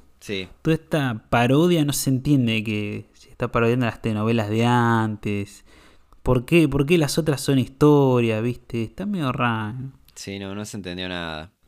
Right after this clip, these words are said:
Speaker 2: Acá Mika dice, "Para mí debe ser un what if", ¿no? A estos episodios de Antología de Interés. Sí, es un episodio no canónico como el de El Espectacular de Navidad o como lo de Antología de Interés. Eso está claro porque murieron, murieron en el planeta.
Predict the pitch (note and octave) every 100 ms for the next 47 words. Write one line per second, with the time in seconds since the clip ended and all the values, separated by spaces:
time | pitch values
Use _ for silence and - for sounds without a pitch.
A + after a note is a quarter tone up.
0 | - - D3 F#3 F#3+ F3+ F3+ F3 E3 F3+
1 | E3+ F#3+ F3 C#3 C#3+ E3+ D#3+ D3+ - D3+
2 | C3+ C3+ C#3 E3+ E3+ - - C#3+ C3 C3+
3 | C3 A#2 B2 - G#2+ - G2 B2 A#2 G#2+
4 | G#2 G#2+ G#2+ A2+ G#2+ A2+ C3+ C#3 - -
5 | - _ - G#3+ G3 G3 A3 F3+ C#3+ -
6 | D3+ C3+ C3+ C3+ C3+ E3 C3+ A#2 A2+ A2
7 | A2 D3 A2+ B2 A#2+ A2 A2+ A2 A2 A#2+
8 | B2 B2 A2 G#2+ A2+ C#3+ D3 C3 A#2+ G#2+
9 | G#2 G#2 G#2 G#2 G#2 G#2 G#2 A#2 G#2 A#2
10 | C3 G#2 - - A#2+ A2+ - G#2+ B2+ A#2
11 | C#3 E3 D#3 C#3 B2+ A2+ G#2 - - -
12 | A#2 A#2+ A#2+ A2+ G2+ G2+ G2 G2 F#2+